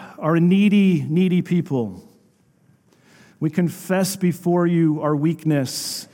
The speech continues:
and our desperate need to be empowered by your Spirit the way Jesus was empowered by your Spirit.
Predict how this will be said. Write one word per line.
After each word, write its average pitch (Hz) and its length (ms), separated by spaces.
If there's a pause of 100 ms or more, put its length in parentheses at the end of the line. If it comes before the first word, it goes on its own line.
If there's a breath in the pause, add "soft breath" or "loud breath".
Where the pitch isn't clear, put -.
(400 loud breath)
and 156 100
our 156 120
desperate 175 720
need 165 520
to 160 100
be 156 140
empowered 160 800
by 151 140
your 147 160
Spirit 143 580
the 139 100
way 147 160
Jesus 151 640
was 151 160
empowered 139 600
by 131 140
your 127 180
Spirit. 113 560